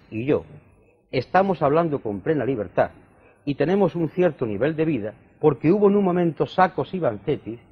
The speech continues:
porque hubo luchadores obreros hace siglo y medio que hicieron posible con aquella lucha que usted y yo y los demás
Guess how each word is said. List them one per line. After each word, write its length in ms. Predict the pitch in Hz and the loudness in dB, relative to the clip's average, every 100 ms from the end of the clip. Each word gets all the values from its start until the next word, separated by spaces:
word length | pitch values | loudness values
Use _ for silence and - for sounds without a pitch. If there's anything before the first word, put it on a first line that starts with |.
| _ _ _ _ | _ _ _ _
porque 280 | 156 139 147 | 2 4 4
hubo 160 | 202 | 6
luchadores 560 | 185 160 135 143 170 - | 4 2 2 2 2 2
obreros 420 | 139 160 131 107 | 2 4 4 2
hace 220 | 147 143 | -2 -4
siglo 300 | 120 151 131 | -8 -8 -4
y 60 | 139 | -2
medio 320 | 135 101 123 147 _ _ _ _ - | -2 -4 -8 -12 _ _ _ _ -2
que 80 | 156 | 0
hicieron 380 | 139 233 254 | 2 0 0
posible 420 | - 165 220 180 165 | -2 -2 -2 0 0
con 160 | 135 | -2
aquella 260 | 107 190 185 | -2 -2 -2
lucha 320 | 147 - 127 - - _ _ | -2 -4 -12 -14 -20 _ _
que 80 | 107 | -12
usted 340 | 92 170 147 - | -6 -4 -4 -4
y 100 | 98 | -10
yo 200 | 95 151 - | -2 -2 -2
y 80 | 95 | -6
los 180 | 127 | -6
demás 380 | 156 151 147 - | -2 -2 -2 -6